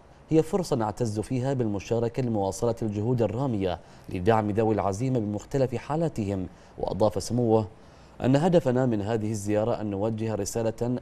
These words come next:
تغير في ثقافة المجتمع بضرورة تقبل أطفال التوحد وصعوبات التعلم كأطفال طبيعيين يحتاجون فترة علاجية معينة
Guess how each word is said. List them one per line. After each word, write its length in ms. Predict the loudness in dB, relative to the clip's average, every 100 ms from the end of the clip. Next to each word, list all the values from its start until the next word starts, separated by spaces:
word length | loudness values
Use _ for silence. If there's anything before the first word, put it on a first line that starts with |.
| -6 -2
تغير 480 | 0 2 2 0
في 120 | 0 -4
ثقافة 400 | -4 -2 -4 -2
المجتمع 580 | -2 -2 -2 -2 0 0
بضرورة 760 | -2 -2 0 2 2 2 -2 -4 -8 -20 -20 -2
تقبل 340 | 0 0 4 6
أطفال 400 | 6 4 2 2
التوحد 580 | 2 0 0 0 -2 0
وصعوبات 560 | 0 0 0 0 -2
التعلم 500 | -4 -2 0 0 0
كأطفال 680 | -2 -2 -2 -2 0 0 0
طبيعيين 720 | 0 0 0 0 0 0 -2 -6 -20 -10 2
يحتاجون 680 | 2 2 0 2 2 0 2
فترة 360 | 0 0 0 0
علاجية 720 | -4 -2 0 0 -2 -2 -2
معينة 600 | -2 -2 0 0 0